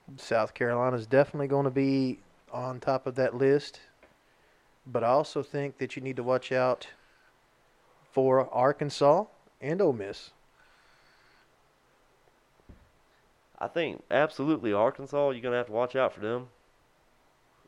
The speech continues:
Speaker 2: They'd have to be my number one on my list, but Kentucky, man. Kentucky is no joke. You got Mark Stoops, the head coach. I, isn't that his name, Mark Stoops?
Speaker 1: Mark Stoops.
Speaker 2: He's changed that whole program up, and, I mean, that defense is a juggernaut.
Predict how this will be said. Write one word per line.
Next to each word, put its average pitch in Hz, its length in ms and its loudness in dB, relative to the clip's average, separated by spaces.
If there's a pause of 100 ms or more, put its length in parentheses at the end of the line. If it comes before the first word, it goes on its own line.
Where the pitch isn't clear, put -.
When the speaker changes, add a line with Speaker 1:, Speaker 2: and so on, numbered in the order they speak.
Speaker 2:
They'd 127 160 0
have 139 140 0
to 113 40 -16
be 123 100 -6
my 110 120 -4
number 110 240 -4
one 117 120 -2
on 117 80 -4
my 107 80 -2
list, 120 300 -4
but - 160 -12
Kentucky, 127 480 -2
man. 95 320 -8 (560)
Kentucky 202 480 -4
is 120 140 -6
no 139 200 -2
joke. 156 380 -4 (720)
You 127 80 -12
got 147 180 0
Mark 151 220 -2
Stoops, 165 340 -6
the 147 60 -8
head 147 160 -4
coach. 160 220 -4
I, 110 120 -4 (200)
isn't 143 120 -8
that 151 120 -2
his 143 80 -6
name, 151 160 -8
Mark 151 180 -4
Stoops? 170 260 -8
Speaker 1:
Mark 143 320 -2
Stoops. - 400 -16 (960)
Speaker 2:
He's 185 160 -2
changed 151 240 0
that 170 120 4
whole 135 160 0
program 131 440 -2
up, 90 140 -2
and, 98 100 -6
I 95 60 -2
mean, 104 120 -6
that 139 160 -4
defense 135 400 -6
is 101 120 -12
a - 20 -18
juggernaut. 98 580 -4